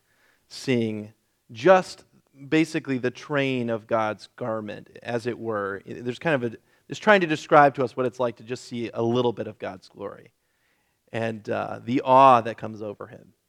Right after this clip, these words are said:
Absolutely. And, uh, to, to behold God's glory in its fullness,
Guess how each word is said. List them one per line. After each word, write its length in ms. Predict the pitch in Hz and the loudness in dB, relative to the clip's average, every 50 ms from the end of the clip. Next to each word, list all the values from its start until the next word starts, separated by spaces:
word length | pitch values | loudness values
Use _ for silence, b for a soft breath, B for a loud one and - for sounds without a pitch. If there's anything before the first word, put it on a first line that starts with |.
| _ _ _ _ _ _ _ _ _ _ _ _ _ _ _ _ _ _ _ _ _ _ _ _ - | _ _ _ _ _ _ _ _ _ _ _ _ _ _ _ _ _ _ _ _ _ _ _ _ -12
Absolutely. 640 | 120 113 - - 110 104 113 120 120 110 104 104 _ _ _ _ _ _ _ _ _ _ _ _ _ _ _ _ _ _ _ _ _ _ _ _ _ _ _ _ _ _ _ | -12 -12 -12 -12 -12 -12 -12 -12 -12 -14 -16 -16 _ _ _ _ _ _ _ _ _ _ _ _ _ _ _ _ _ _ _ _ _ _ _ _ _ _ _ _ _ _ _
And, 320 | 113 113 113 113 107 104 - | -10 -10 -8 -10 -10 -10 -10
uh, 320 | 117 113 107 104 104 104 104 - - _ _ _ - - _ _ - | -8 -6 -6 -6 -8 -10 -14 -18 -20 _ _ _ -20 -20 _ _ -16
to, 140 | - 135 - _ _ | -14 -14 -14 _ _
to 100 | - 139 | -10 -6
behold 500 | 120 131 135 113 160 165 165 156 147 - | -2 -2 0 4 4 6 6 6 6 4
God's 340 | - 143 135 127 123 117 - | 4 2 2 2 -2 -6 -10
glory 480 | - 123 127 131 139 139 135 127 120 117 | -10 -6 -2 0 2 2 2 2 0 -2
in 220 | 110 - 117 117 | -4 -4 -4 -4
its 160 | 117 110 - | -4 -4 -8
fullness, 960 | - _ - 127 127 131 127 123 117 110 107 104 113 - - - - - - | -12 _ -2 0 0 0 0 0 -2 -4 -6 -6 -8 -10 -16 -18 -18 -20 -20